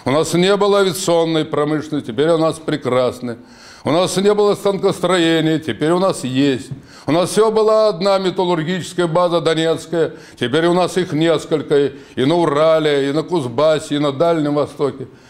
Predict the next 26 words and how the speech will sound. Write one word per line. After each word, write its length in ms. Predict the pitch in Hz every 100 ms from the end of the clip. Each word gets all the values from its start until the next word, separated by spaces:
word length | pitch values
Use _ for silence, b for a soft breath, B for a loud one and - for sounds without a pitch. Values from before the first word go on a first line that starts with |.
| B
Теперь 320 | - 135 190
мы 140 | 196 190
создаем 560 | - 170 185 196 214
могучие 760 | 208 180 160 208 - 208 196 165 B -
центры, 460 | - 208 208 202
в 100 | 175
том 180 | - 202
числе 240 | 180 185 190
по 100 | 190
текстильной 680 | 190 175 - - 202 185
промышленности, 880 | 175 180 170 175 170 151 147 - 147 B B
Средней 480 | - 151 175 156 156
Азии». 760 | 156 175 170 135 147 131 - B B B B _ _ - -
Тогда 460 | 117 113 151 220 226
бы 160 | 202
можно 400 | 123 143 185 156
было 240 | 143 147 160
понять. 580 | 165 135 131 107 87 - - _ _ _ b b b b -
А 160 | 135
теперь 400 | 139 196 240 226
что 580 | - - 220 214 190 -
ельцинской 800 | 151 151 196 165 - 143 - 143
эпохи? 400 | 139 139 110 -
Я 140 | 92
не 100 | 110
знаю, 400 | 120 180 202 190